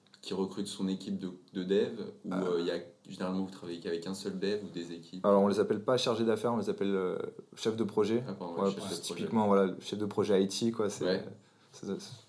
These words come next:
Speaker 2: c'est un peu le nom du poste dans le milieu. Euh, donc, le, le chef de projet, on va privilégier, euh, un chef de projet qui est géographiquement proche, euh, d'un client. Euh, tout simplement, bah, voilà, pour, euh, pour, pour des soucis de, d'échange avec le client. Et ensuite, euh,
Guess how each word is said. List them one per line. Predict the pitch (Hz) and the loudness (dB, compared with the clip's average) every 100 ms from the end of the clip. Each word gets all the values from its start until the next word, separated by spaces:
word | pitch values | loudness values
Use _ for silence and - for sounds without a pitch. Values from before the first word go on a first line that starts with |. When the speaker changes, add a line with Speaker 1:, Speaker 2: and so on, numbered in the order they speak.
| - | -20
Speaker 2:
c'est | - | -10
un | 98 | -8
peu | 101 | -2
le | 101 | 0
nom | 98 | 0
du | 95 | -2
poste | 98 104 | 0 0
dans | 101 98 | 2 2
le | |
milieu. | 101 104 120 - - - - - | 4 4 2 0 -12 -14 -14 -6
Euh, | 104 101 101 98 95 95 95 92 87 107 | 0 2 4 6 6 6 4 2 0 2
donc, | 117 113 - - - | 2 2 -2 -12 0
le, | 113 110 | 4 6
le | 117 | 6
chef | 113 156 | 4 4
de | 151 | 2
projet, | - 135 123 147 | 2 4 6 6
on | 135 | 6
va | 107 | 4
privilégier, | 98 123 127 127 117 131 127 | 2 -2 2 2 4 6 6
euh, | 107 104 98 | 4 4 0
un | 101 | -2
chef | 101 117 | -2 0
de | 117 | 0
projet | - 113 120 117 | 2 2 2 2
qui | - 101 | 0 0
est | |
géographiquement | 98 107 104 101 - 113 110 | 0 0 0 -2 -4 -2 -2
proche, | - 117 113 - - | 4 4 4 -2 -6
euh, | 101 101 | -4 -4
d'un | 101 104 | -4 -4
client. | - 113 - - - - _ - | -4 -6 -6 -16 -20 -20 _ -10
Euh, | 101 98 | -6 -4
tout | 98 | -4
simplement, | - - 101 104 | -6 -6 -4 0
bah, | 98 | 2
voilà, | 95 98 | 2 2
pour, | - 92 87 | 0 -6 -6
euh, | 87 92 - | -6 -10 -14
pour, | - - - | -16 -16 -10
pour | 95 | -8
des | |
soucis | 92 - - 104 | -8 -10 -10 -6
de, | 101 90 | -4 -4
d'échange | 95 98 - 107 104 95 | -4 -4 -2 -4 -2 -2
avec | 92 95 - | 0 -2 -2
le | 101 | -6
client. | - 107 117 - - - - - - | -4 -4 -4 -8 -14 -14 -14 -10 -2
Et | 110 | 2
ensuite, | 113 - 135 117 | 2 0 -2 2
euh, | 104 101 98 95 95 95 | 4 4 4 2 0 0